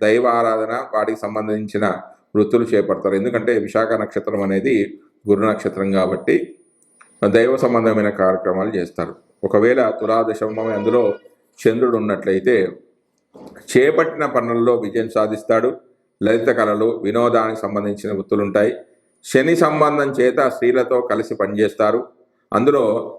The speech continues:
భార్యా సహకారం కూడా ఉంటుంది. బుధ సంబంధం ఉన్నట్లయితే సాహిత్య, కవిత్వం అనేది ఉంటుంది. కవిత్వం అధ్యయనం చేస్తారు. విశాఖలో ఉంటే, ఈ బుధుడు విశాఖలో ఉంటే ఉద్యోగరీత్యా ప్రయాణాలు అనేవి ఎక్కువగా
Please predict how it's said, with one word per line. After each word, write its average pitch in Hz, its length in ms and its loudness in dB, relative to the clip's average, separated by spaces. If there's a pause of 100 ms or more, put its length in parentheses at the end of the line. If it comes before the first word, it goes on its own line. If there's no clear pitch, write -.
(120)
భార్యా 120 440 2
సహకారం 113 600 0
కూడా 107 160 -2
ఉంటుంది. 104 560 -2 (360)
బుధ 120 200 4
సంబంధం 143 760 -2
ఉన్నట్లయితే 107 1000 2 (320)
సాహిత్య, 127 840 0 (280)
కవిత్వం 113 500 0
అనేది 107 280 0
ఉంటుంది. 110 640 0 (460)
కవిత్వం 123 400 4
అధ్యయనం 113 520 0
చేస్తారు. 110 380 0
విశాఖలో 117 920 0
ఉంటే, 104 640 0
ఈ 104 140 -6
బుధుడు 110 260 2
విశాఖలో 107 460 0
ఉంటే 117 320 -2 (200)
ఉద్యోగరీత్యా 107 1000 0 (320)
ప్రయాణాలు 113 440 2
అనేవి 101 280 -4
ఎక్కువగా 101 540 -2